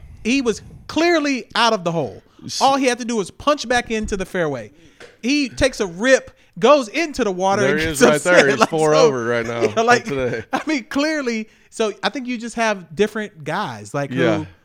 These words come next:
Speaker 1: more risk takers versus non-risk takers. So,
Speaker 2: So, yeah, so talking about risk takers, so he had an interesting, he, he would show a bunch of, he's a math guy. So he was a
Speaker 1: Okay.
Speaker 2: fi-, he was a finance guy. Uh, he had a finance econ degree from A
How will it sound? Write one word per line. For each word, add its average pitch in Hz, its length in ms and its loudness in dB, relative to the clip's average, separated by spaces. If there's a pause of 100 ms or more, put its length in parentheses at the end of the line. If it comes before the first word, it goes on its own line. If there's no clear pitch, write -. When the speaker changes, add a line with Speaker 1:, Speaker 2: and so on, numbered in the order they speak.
(580)
Speaker 1:
more 196 540 0
risk 220 240 0
takers 214 360 -4
versus 170 340 -6
non-risk 143 500 -8
takers. 110 380 -18
So, 143 220 -2
Speaker 2:
So, 147 380 -2
yeah, 147 320 0
so 143 420 -2 (300)
talking 160 280 -4
about 131 320 0
risk 139 260 -4
takers, 107 640 -6
so 123 400 0
he 151 360 -4
had 131 240 -2
an 120 120 -6
interesting, 120 800 -8 (260)
he, 147 120 -4
he 151 320 -2
would 147 140 -4
show 165 220 -2
a 143 40 -2
bunch 139 260 -4
of, 147 60 -8
he's 135 320 -8
a 131 80 -6
math 113 320 -8
guy. 85 380 -10
So 139 240 -4
he 131 60 0
was 170 120 2
a - 80 2
Speaker 1:
Okay. 151 100 -8
Speaker 2:
fi-, - 60 -10
he 151 120 -2
was 165 140 -4
a 127 60 -4
finance 143 600 -2
guy. 139 460 -2 (300)
Uh, 123 200 2
he 135 80 2
had 147 140 4
a 123 80 0
finance 131 440 -2
econ 120 380 -4
degree 113 300 -4
from 107 260 -6
A 110 40 -4